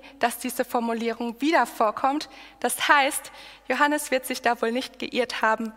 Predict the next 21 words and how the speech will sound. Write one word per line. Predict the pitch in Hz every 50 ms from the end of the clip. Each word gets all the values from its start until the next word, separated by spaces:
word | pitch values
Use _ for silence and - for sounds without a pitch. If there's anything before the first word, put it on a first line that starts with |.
| - -
bei | 226 220
dem, | 220 226 233 226
was | 226 226 226 -
er | 240 226
gehört | - 240 233 269 269 247 - -
hat. | - - - - - - - _ _ _ _ _ _ _ _ _ _ _ _ - - _ - - - - - - - - - - - - - _
Aber | - 262 254 269 269
was | 320 370 - -
ist | 427 - - -
jetzt | 370 370 - - - - -
das, | 277 277 269 - - - - _ - _ _ _ _ _ _ _ _ _ -
ähm, | - 247 240 240 233 233 233 233 233 233 - - - - _ _ - - _ _ _ _ _ _ - - - _ _ -
ja, | 247 269 269 254 - - - - - - - - - - _ _ -
das | - 269 254 -
Markante | - 262 240 240 - - - 370 392 453 - - 302
daran, | 220 240 226 220 214 220 220 226 240 269 349 - - - - - - - _ _ _
dass | - 247 247 -
der | - 254 240 233 - -
Heilige | 262 269 262 247 233 - 226 220
Geist | - - 220 220 220 226 - - - -
spricht? | - - - - - - - - - - - -